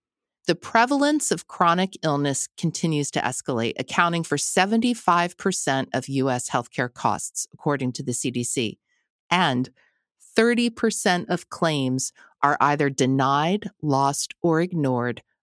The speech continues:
according to the Center for Medicare and Medicaid Services. I have a solution. Given that chronic diseases are common and impact more people younger in life,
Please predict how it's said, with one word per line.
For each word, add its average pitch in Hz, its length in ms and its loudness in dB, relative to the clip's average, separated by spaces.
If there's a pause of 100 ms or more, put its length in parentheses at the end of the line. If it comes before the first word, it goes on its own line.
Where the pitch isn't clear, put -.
according 131 420 -2
to 147 120 -4
the 143 80 -6
Center 127 400 -2
for 147 120 -6
Medicare 131 520 -2
and 139 180 -2
Medicaid 113 420 -4
Services. - 680 -6 (300)
I 180 100 4
have 208 100 4
a 180 40 4
solution. 175 640 2 (480)
Given 311 320 4
that 226 200 4
chronic 196 460 4
diseases 165 600 2
are 127 100 0
common 151 720 0 (340)
and 175 140 2
impact 180 680 2
more 180 300 2
people 143 520 -2 (140)
younger 175 480 2
in 175 140 2
life, 127 360 0